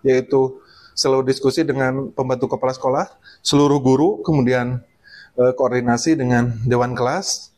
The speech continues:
komite sekolah, pakar-pakar pendidikan, pengawas dinas pendidikan, bahkan universitas yang memiliki kontribusi terhadap pendidikan. Jadi kami selalu berdiskusi bahkan dengan orang-orang yang mengerti tentang pendidikan.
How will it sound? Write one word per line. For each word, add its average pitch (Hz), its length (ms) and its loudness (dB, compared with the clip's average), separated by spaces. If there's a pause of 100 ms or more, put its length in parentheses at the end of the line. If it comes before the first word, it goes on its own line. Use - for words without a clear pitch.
(180)
komite 185 400 -2
sekolah, 143 480 -2 (400)
pakar-pakar 151 560 -6
pendidikan, 147 480 -4
pengawas 151 400 -2
dinas 127 180 -2
pendidikan, 156 640 0 (320)
bahkan 165 320 -4
universitas 160 800 -2 (560)
yang 151 400 -2 (560)
memiliki 151 480 0
kontribusi 131 560 -2
terhadap 123 400 -2
pendidikan. 113 480 -2
Jadi 127 240 0
kami 151 240 -4
selalu 123 320 0
berdiskusi 151 720 0 (140)
bahkan 165 480 -4 (480)
dengan 147 480 0
orang-orang 147 720 0
yang 123 320 2 (160)
mengerti 127 400 -2
tentang 127 320 -4
pendidikan. 110 480 -6